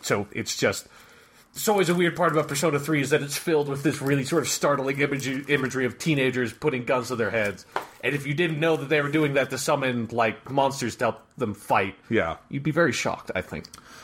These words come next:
Speaker 2: All right, so yes, you've got this po-, it's, it's basically, it's all the posters for the movie. So you've got this.
Speaker 1: You've got a
Speaker 2: one
Speaker 1: lot
Speaker 2: which
Speaker 1: of,
Speaker 2: is
Speaker 1: so basically they give you a bunch of really tiny posters.
Speaker 2: Yeah.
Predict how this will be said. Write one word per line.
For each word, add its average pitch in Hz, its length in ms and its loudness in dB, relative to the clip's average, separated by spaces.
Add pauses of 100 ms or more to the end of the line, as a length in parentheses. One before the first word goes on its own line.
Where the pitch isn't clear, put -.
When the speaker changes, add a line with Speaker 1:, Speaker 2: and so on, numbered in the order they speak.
Speaker 2:
All 190 60 2
right, 135 200 2
so 156 100 2
yes, 135 340 2
you've 143 140 0
got 143 300 2
this 185 160 0
po-, 156 260 0
it's, 170 140 0
it's 180 200 -2
basically, 208 340 0
it's 139 100 0
all 139 100 2
the 107 60 -4
posters 120 400 -2
for - 100 -8
the 85 80 -4
movie. 85 300 -2
So 117 100 -4
you've 117 160 2
got 123 260 -2
this. 143 460 -2
Speaker 1:
You've - 100 -10
got 127 120 2
a 127 60 2
Speaker 2:
one 151 80 0
Speaker 1:
lot 139 140 2
Speaker 2:
which 135 100 0
Speaker 1:
of, - 100 -16
Speaker 2:
is - 80 -10
Speaker 1:
so 156 240 0
basically 151 360 -2
they 127 100 0
give 127 120 2
you 123 80 2
a - 20 0
bunch 117 160 2
of 101 140 -8
really 110 200 0
tiny 92 300 -4
posters. 90 480 -12
Speaker 2:
Yeah. 85 260 2